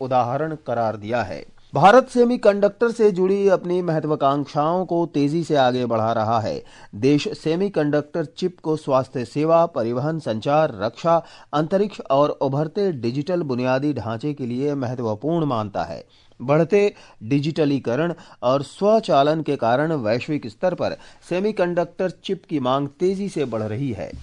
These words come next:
दिल्ली विधानसभा का शीतकालीन सत्र आज से शुरू हो रहा है। ये सत्र आठ जनवरी तक चलेगा। सत्र के दौरान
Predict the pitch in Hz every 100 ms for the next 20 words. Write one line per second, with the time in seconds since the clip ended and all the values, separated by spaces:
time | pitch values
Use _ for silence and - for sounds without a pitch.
0 | - 135 214 262 277 247 214 202 233 214
1 | 202 190 202 202 190 - 220 226 156 143
2 | 170 170 175 170 175 - 143 151 - 160
3 | 165 - 131 117 117 107 117 104 76 -
4 | _ 110 110 147 147 - - 139 143 127
5 | 123 117 120 120 113 - 104 117 85 -
6 | _ _ _ - 123 131 117 110 113 135
7 | 165